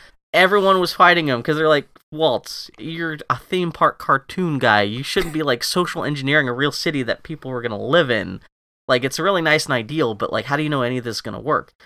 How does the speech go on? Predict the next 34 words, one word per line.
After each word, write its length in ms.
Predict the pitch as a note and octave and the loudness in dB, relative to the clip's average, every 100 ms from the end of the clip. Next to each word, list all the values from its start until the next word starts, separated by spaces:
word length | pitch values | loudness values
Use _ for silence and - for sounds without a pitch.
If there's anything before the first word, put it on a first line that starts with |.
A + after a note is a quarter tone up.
| _ _ _ | _ _ _
And 140 | - A#2+ | -4 -4
he 40 | |
was 100 | A2+ | -2
like, 100 | G2+ | 2
"No, 200 | D3+ C3+ | 6 6
it'll 180 | A#2+ C3+ | 4 2
work, 180 | B2+ A2+ | 0 0
it'll 100 | A#2 | -4
work." 200 | A2+ - | -4 -4
But 100 | B2 | -4
then 100 | A#2+ | -4
he 60 | |
dropped 280 | A#2 A#2 G#2 | 0 0 0
dead, 160 | A2 G2+ | 0 -2
and 120 | G#2 | -4
of 120 | G#2 | -10
course, 280 | - - G2+ | -8 -8 -8
as 80 | G#2 | -8
soon 120 | A2 | -10
as 80 | G2 | -10
he 40 | F#2+ | -10
dropped 240 | - G2 | -8 -8
dead, 140 | F#2+ G2 | -6 -8
everyone's 420 | G2+ - A2 - | -8 -12 -14 -14
like, 140 | - - | -18 -18
"Yeah, 120 | B2 - | -18 -18
let's 320 | - - - - - - - - - - - | -18 -14 -12 -12 -18 -20 -20 -20 -20 -18 -10
pretend 300 | A3 D#3+ B2+ | -8 -6 -2
that 160 | A2 A2 | -2 -2
didn't 200 | G#2+ A2 | -4 -2
happen. 320 | G2+ - A#2+ | -4 -6 -2
Let's 180 | A3 - | -2 0
just, 200 | D#3 - | -4 0
like, 220 | A2 | -2